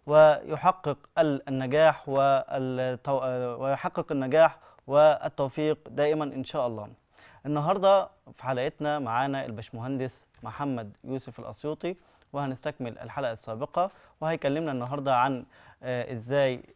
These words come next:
آه، نستفاد من المتاجر الإلكترونية وكيف نربح من ال-، المتجر الإلكتروني بشكل صحيح. خلينا نرحب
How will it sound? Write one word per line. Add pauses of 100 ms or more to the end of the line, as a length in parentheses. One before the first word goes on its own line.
آه،
نستفاد
من
المتاجر
الإلكترونية
وكيف
نربح
من
ال-،
المتجر
الإلكتروني (380)
بشكل (200)
صحيح.
خلينا
نرحب